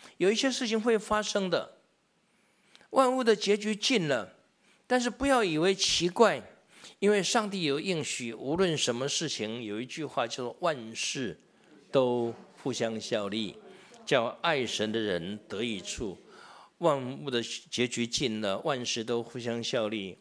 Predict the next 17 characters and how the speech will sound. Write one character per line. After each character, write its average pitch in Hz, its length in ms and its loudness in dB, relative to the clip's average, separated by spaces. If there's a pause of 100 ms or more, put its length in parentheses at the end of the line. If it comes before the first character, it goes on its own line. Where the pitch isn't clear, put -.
我 92 100 -14
们 101 180 -12
把 101 200 -6
两 98 300 -8
句 127 220 -8
话 120 160 -4
连 98 240 -8
成 98 220 -12
一 147 80 -14
对， 151 300 -2 (720)
那 120 160 0
我 107 120 0
们 107 140 -2
就 117 160 -2
会 117 140 2
知 123 280 -2
道， 113 320 -2